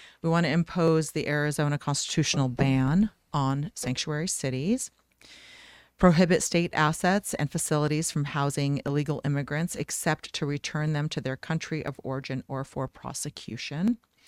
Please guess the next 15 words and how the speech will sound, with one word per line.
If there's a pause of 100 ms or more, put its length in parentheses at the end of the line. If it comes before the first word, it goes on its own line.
(720)
We
want
to
require
law
enforcement
agencies
to
assist
in
identifying
and
apprehending
illegal
immigrants,